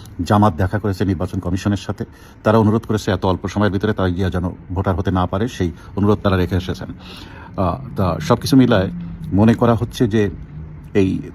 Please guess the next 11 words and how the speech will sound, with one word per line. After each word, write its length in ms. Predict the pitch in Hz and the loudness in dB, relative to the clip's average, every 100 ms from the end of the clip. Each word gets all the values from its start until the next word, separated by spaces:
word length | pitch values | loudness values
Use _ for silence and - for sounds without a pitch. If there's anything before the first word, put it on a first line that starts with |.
| - | -2
তফসিল 260 | 110 - 110 | -2 0 0
ঘোষণার 260 | 107 113 - | 0 0 2
পর 180 | 92 98 - - - - - - | 2 2 -2 -18 -18 -18 -18 -2
পনেরোই 260 | 110 107 110 | 4 6 6
ডিসেম্বরের 380 | 104 104 101 98 | 4 2 2 2
মধ্যে 260 | 95 82 | 0 0
হয়তো 360 | 95 107 98 82 - - - - - | 0 0 0 -2 -6 -18 -20 -20 -2
তারেক 260 | 98 92 - - | 0 0 -2 -4
রহমান 340 | 101 92 98 90 101 | 0 2 2 0 0
বাংলাদেশে 400 | 92 90 90 110 | 2 2 0 -2
ফিরবেন 400 | 101 87 110 | 0 0 0